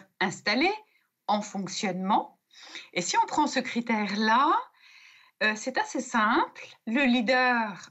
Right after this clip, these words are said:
ce sont les États-Unis qui ont quatre-vingt-dix-neuf réacteurs. En deuxième, la France, qui en a cinquante-huit.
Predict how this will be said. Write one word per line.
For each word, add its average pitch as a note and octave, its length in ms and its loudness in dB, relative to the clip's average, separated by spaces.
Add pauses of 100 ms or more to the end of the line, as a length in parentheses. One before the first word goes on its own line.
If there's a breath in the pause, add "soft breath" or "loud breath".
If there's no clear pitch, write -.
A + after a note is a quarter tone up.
(140)
ce - 180 -6
sont D4 180 0
les D4+ 200 4
États-Unis A3+ 720 0
qui - 160 -4
ont G3+ 100 0
quatre-vingt-dix-neuf G3+ 800 -2
réacteurs. G3 880 -2 (1120 loud breath)
En B3 100 2
deuxième, B3 420 2
la A#3+ 120 2
France, - 540 -2
qui - 140 -4
en B3 120 2
a A#3+ 100 2
cinquante-huit. A#3 1080 -6